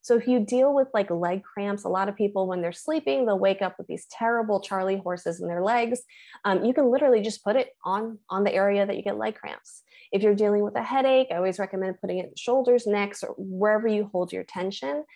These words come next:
Um, but of course, with anything topically, if you put it on the area of skin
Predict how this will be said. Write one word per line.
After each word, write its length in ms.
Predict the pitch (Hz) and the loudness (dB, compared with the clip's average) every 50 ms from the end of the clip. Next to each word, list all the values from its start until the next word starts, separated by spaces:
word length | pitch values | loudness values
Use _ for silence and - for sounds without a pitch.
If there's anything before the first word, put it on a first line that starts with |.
| - - - - - _ - 240 | -20 -20 -20 -20 -20 _ -2 0
Um, 280 | 220 202 196 196 190 196 | 2 4 2 2 2 2
but 100 | 247 254 | 2 2
of 140 | 247 247 - | 2 2 0
course, 260 | - 247 254 247 - | 0 0 0 2 2
with 140 | 247 226 240 - - | 0 -2 -2 -2 -4
anything 480 | 170 202 208 220 240 233 247 240 226 | -2 0 0 0 0 -2 -2 -4 -4
topically, 760 | 202 - - 180 180 - - 226 220 - - 254 254 254 262 254 _ _ _ _ - | -6 -6 -6 -6 -6 -4 -4 -6 -6 0 0 0 0 0 -2 -6 _ _ _ _ -4
if 180 | 196 190 196 | -4 -2 0
you 220 | 208 208 196 202 - _ - | 0 0 0 -2 -4 _ -8
put 220 | - 262 277 277 285 | -2 0 2 4 4
it 180 | 285 262 - - | 2 2 0 -2
on 240 | 190 196 196 190 196 | -4 -2 -2 -2 -2
the 140 | 196 185 - | -4 -2 -2
area 500 | - 202 208 214 208 220 220 208 202 202 | -2 -2 -2 0 -2 -2 -2 -2 -4 -6
of 120 | 196 190 - | -8 -10 -14
skin 540 | - - - 185 180 180 180 185 185 180 | -14 -10 -6 -4 -4 -2 -2 -2 -2 -4